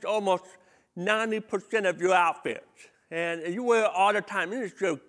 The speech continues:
go-to pair of shoes. And you notice that all of a sudden that your pair of shoes are starting to, starting to wear out. And so what do you do? You get the, uh, you find a marker that matches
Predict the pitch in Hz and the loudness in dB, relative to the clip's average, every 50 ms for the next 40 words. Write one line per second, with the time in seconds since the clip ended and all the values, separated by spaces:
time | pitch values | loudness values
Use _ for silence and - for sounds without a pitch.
0 | _ - 180 185 196 214 214 208 - 220 214 208 202 196 190 185 175 _ _ _ | _ 0 2 4 4 2 0 -2 -6 -6 -4 -4 -2 -4 -4 -6 -8 _ _ _
1 | _ _ _ _ - - 196 185 180 180 180 175 175 180 - 156 165 151 - - | _ _ _ _ -2 2 4 4 6 4 2 2 -2 -2 -2 -2 -2 -2 -2 -6
2 | - - - 214 202 180 147 123 113 113 110 - _ _ _ - 160 175 180 175 | -10 -6 -4 -2 -2 -2 -2 -4 -6 -10 -14 -18 _ _ _ -12 -10 -10 -10 -10
3 | 139 190 196 208 175 190 202 208 247 294 302 277 226 - - 180 170 180 196 202 | -10 -8 -8 -8 -8 -4 0 2 2 2 2 0 -2 0 0 -2 0 2 2 0
4 | 196 185 170 - - - 180 165 165 180 185 180 - _ _ _ - 185 185 170 | 0 -2 -4 -4 0 0 2 2 2 -2 -4 -8 -12 _ _ _ -2 -2 -2 0
5 | 175 185 180 - - - 233 233 226 202 165 - - - 240 240 226 208 185 170 | 2 0 0 0 -2 -4 -2 -2 -2 -4 -6 -8 -10 -8 -6 -4 -4 -4 -4 -2
6 | - 175 170 - - - 208 190 196 196 185 170 160 151 - - _ _ - 208 | -2 -4 -4 -4 0 2 2 2 2 0 -2 -4 -6 -8 -10 -14 _ _ 0 0
7 | 208 208 196 180 160 156 170 170 165 160 165 156 143 143 147 - - - _ _ | 0 0 -2 -4 -2 -2 0 0 2 4 4 4 4 2 0 -2 -8 -20 _ _
8 | _ _ _ - 165 180 180 - 208 185 190 190 180 202 202 202 190 156 147 143 | _ _ _ -4 -4 -4 -2 0 0 2 2 2 0 -2 -4 -4 -4 -4 -4 -4
9 | 156 - 208 - - 185 165 151 - _ _ _ _ - 151 - - 151 170 190 | -4 -6 -8 -6 -4 -4 -4 -4 -6 _ _ _ _ -14 -12 -10 -10 -10 -8 -8
10 | 196 180 - 202 196 185 175 170 170 170 180 190 196 208 202 - 165 151 160 160 | -6 0 2 2 2 2 0 -2 0 2 2 2 2 2 0 -2 -2 -2 -2 -2
11 | 156 151 - 170 180 185 190 190 - 208 196 | -4 -4 -4 -2 -2 -2 -2 -4 -4 -8 -10